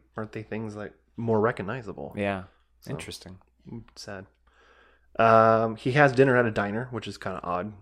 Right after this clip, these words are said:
Speaker 1: so I guess he just maybe wants to get out. He doesn't really explain that. And that's where he meets Marcy, played by Rosanna Arquette, one of the several Arquettes, uh, who was in Pulp Fiction and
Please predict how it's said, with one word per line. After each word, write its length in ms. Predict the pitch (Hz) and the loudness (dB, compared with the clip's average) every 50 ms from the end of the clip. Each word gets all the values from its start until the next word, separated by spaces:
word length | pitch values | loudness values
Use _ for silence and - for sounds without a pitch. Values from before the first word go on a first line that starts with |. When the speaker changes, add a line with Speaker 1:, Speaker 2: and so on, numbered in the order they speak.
| _ - | _ -12
Speaker 1:
so 100 | - 101 | -8 -6
I 80 | 98 | -6
guess 160 | 98 104 101 - | -6 -6 -8 -10
he 80 | 110 | -12
just 220 | 98 101 98 - - | -14 -14 -12 -8 -6
maybe 180 | 107 104 104 98 | -6 -6 -6 -6
wants 320 | - 98 98 101 98 - | -8 -8 -8 -8 -10 -12
to 80 | - 98 | -14 -12
get 120 | 104 95 | -10 -10
out. 200 | 95 92 95 - _ _ _ - | -10 -10 -12 -14 _ _ _ -4
He 60 | 123 | -2
doesn't 200 | 135 151 156 123 | 0 0 2 4
really 220 | 131 127 117 113 | 4 4 4 4
explain 320 | 104 - - 107 104 101 95 | 0 -2 -4 -6 -6 -6 -6
that. 160 | 92 - _ _ _ - - - _ _ - | -10 -12 _ _ _ -20 -20 -20 _ _ -4
And 60 | 113 110 | -2 -2
that's 80 | - | 0
where 80 | 123 110 | 0 0
he 80 | 98 113 | 0 0
meets 180 | 107 101 - | -4 -4 -2
Marcy, 300 | - 107 120 - - 220 | 0 -2 -2 0 -2 -8
played 320 | 247 - - - 104 101 - | -10 -6 -6 -4 -4 -4 -4
by 140 | 107 98 | -6 -4
Rosanna 600 | 95 98 98 92 98 104 101 101 101 98 98 104 - | -4 -4 -6 -6 -8 -8 -8 -8 -6 -8 -8 -8 -8
Arquette, 400 | 104 98 - - 165 196 - - | -8 -8 -6 -6 -6 -6 -8 -10
one 120 | 117 104 101 | -10 -8 -8
of 100 | 101 98 | -8 -8
the 240 | 107 101 98 98 _ _ _ _ _ _ _ _ - | -8 -8 -10 -12 _ _ _ _ _ _ _ _ -4
several 460 | - - 117 107 113 104 104 107 - _ - - | 2 2 2 4 2 -2 -4 -4 -10 _ -8 -6
Arquettes, 500 | 113 101 - - 104 110 - _ - - _ _ _ _ _ _ _ _ _ _ _ _ - | -6 -6 -6 -6 -10 -10 -10 _ -20 -20 _ _ _ _ _ _ _ _ _ _ _ _ -4
uh, 600 | - 107 101 101 101 101 101 98 101 98 101 98 - | -2 0 2 2 2 2 2 2 2 0 0 -2 -4
who 180 | - 123 120 | -4 -4 -2
was 160 | 113 107 101 104 | -2 0 0 -2
in 80 | 98 | -4
Pulp 220 | - 110 104 95 - | -4 -4 -6 -4 -4
Fiction 460 | - 101 - - - 104 104 104 - - | -4 -6 -4 -4 -8 -8 -8 -10 -12 -14
and 300 | 98 98 92 85 87 | -14 -14 -16 -16 -20